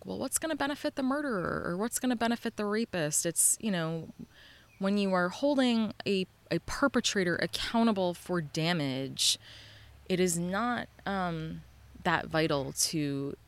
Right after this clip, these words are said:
to include, um, you know, thinking about what's gonna work for them. Obviously, we don't wanna, like, ruin business, but workplace bullying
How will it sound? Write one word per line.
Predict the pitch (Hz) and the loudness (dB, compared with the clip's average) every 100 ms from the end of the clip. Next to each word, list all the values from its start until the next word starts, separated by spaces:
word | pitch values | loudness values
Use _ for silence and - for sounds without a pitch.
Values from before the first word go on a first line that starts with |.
| - - - - - - - - - - | -20 -20 -20 -20 -20 -20 -20 -20 -10 -4
to | - 160 143 | -2 -2 -2
include, | 160 147 - - 220 202 175 165 - - - | -4 -4 -8 -2 0 2 4 2 -2 -10 -6
um, | 139 135 85 85 - _ - - - _ _ _ _ - | -4 -4 -6 -10 -14 _ -20 -20 -20 _ _ _ _ -8
you | 165 | -4
know, | 151 131 143 - - - - - - - - - - - - - | -2 -4 -6 -12 -18 -20 -20 -20 -20 -20 -20 -20 -20 -20 -12 -8
thinking | - - 262 233 220 | -4 6 6 8 6
about | 175 156 123 | 6 6 4
what's | 156 - | 2 2
gonna | 156 135 | 4 4
work | 139 127 | 2 -2
for | - - 135 139 | -6 -2 2 2
them. | 135 - - - | 2 -2 0 2
Obviously, | 156 165 - 147 | 2 4 2 2
we | 147 | -2
don't | 139 | -2
wanna, | - 139 131 | -2 -4 -4
like, | 80 - - - | -4 -6 -8 -10
ruin | - 151 160 190 180 156 147 147 - - - - - | -8 -2 2 2 2 2 0 -2 -4 -8 -16 -12 4
business, | 196 196 151 131 156 | 6 6 2 0 0
but | - 160 156 117 - - - - - | 0 2 0 -2 -8 -20 -20 -20 -4
workplace | 185 226 302 311 | -2 -2 -2 -2
bullying | - 311 339 339 330 302 | -2 -2 0 -2 -4 -6